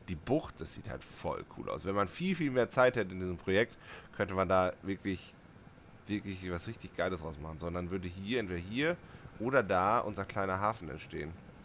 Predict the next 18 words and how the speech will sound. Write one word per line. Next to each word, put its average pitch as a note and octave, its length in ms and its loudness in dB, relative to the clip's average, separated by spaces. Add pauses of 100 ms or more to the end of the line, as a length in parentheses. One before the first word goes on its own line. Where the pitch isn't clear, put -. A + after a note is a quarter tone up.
(280)
Das - 120 -16
wäre F2 160 0
doch, D#2+ 80 -6 (840)
wäre D2+ 180 -4
doch D2 80 -8
super F2 500 -8
witzig. - 360 -8 (2000)
Ja, F#3 160 10 (100)
das C#3 160 2
muss D3+ 160 2
ich C#3+ 80 -4
Basti A#2 300 4
zeigen. F2+ 360 2
Ich G#2+ 120 -6
hoffe, B2 160 0
das G2 120 -2
gefällt E2+ 340 -4
ihm. F2 120 -6